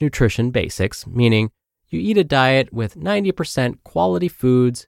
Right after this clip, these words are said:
fuel evenly during the day, and have no disordered eating behaviors, you might try training low. That means training with depleted muscle glycogen or low blood glucose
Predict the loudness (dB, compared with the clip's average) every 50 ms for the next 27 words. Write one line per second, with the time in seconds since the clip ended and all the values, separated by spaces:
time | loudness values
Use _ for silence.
0 | _ _ _ -6 -4 -2 -2 -2 -2 -2 -2 -2 0 0 0 0 0 0 0 0
1 | 0 0 0 0 -2 -2 -2 0 2 4 4 4 4 4 4 2 2 0 0 0
2 | 0 0 2 2 2 0 0 -2 -4 -4 -4 -2 -2 -4 -4 -2 -2 0 2 2
3 | 2 2 0 0 0 2 2 2 4 4 4 4 4 2 -2 _ _ _ _ _
4 | _ _ -4 -2 0 0 2 2 2 0 0 -2 -6 -2 0 0 2 0 0 0
5 | 0 2 2 2 2 2 0 0 2 2 2 2 2 -2 -6 _ _ _ _ _
6 | _ _ -2 0 0 0 0 0 0 0 -2 -4 -8 -6 -2 -2 0 0 0 0
7 | -2 -2 -2 -4 -6 -6 -4 -2 0 0 0 0 0 0 -2 -2 -2 -2 -4 -2
8 | 0 0 0 2 0 -2 -2 0 0 -2 -2 _ _ _ _ _ _ _ 2 4
9 | 4 6 4 4 2 -2 _ _ -4 0 2 2 2 2 2 2 2 2 2 2
10 | 0 2 2 2 2 2 2 0 -4